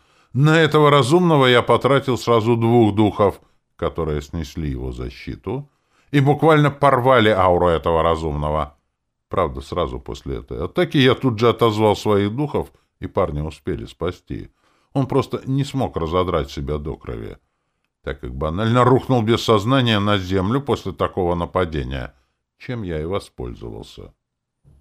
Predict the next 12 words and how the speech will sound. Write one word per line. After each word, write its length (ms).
Надо 400
сказать, 460
что 180
ректор 380
Академии 520
сам 320
обратил 440
внимание 500
на 120
мою 300
быстроту 560
действий 640